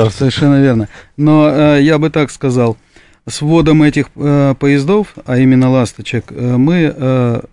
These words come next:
Speaker 2: мы, и мы это чувствуем, э, как перевозчик, поскольку и ответственность несём, и результат имеем от ввода вот этого, м, сегмента, значит, перевозок.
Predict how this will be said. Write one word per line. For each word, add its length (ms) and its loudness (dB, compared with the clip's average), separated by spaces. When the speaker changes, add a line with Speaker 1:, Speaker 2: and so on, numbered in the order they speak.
Speaker 2:
мы, 160 2
и 200 0
мы 140 4
это 220 0
чувствуем, 600 -2
э, 200 0
как 220 -4
перевозчик, 640 2
поскольку 640 -2
и 100 0
ответственность 600 -2
несём, 420 0
и 360 0
результат 560 0
имеем 380 0
от 240 -6
ввода 680 0
вот 260 -2
этого, 360 -2
м, 360 -2
сегмента, 600 0
значит, 340 -4
перевозок. 540 -2